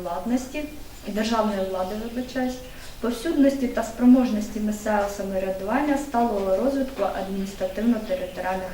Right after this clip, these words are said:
одиниць. У статті сто сорок три чітко визначено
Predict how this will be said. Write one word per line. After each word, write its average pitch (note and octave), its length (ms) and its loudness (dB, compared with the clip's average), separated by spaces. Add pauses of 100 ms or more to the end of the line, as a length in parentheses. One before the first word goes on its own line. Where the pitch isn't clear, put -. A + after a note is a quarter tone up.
одиниць. F3+ 500 -10 (500)
У A3 60 -8
статті B3+ 380 2
сто C#4 240 2 (120)
сорок B3 260 2 (160)
три F#3 320 -2
чітко - 340 0
визначено B3 600 4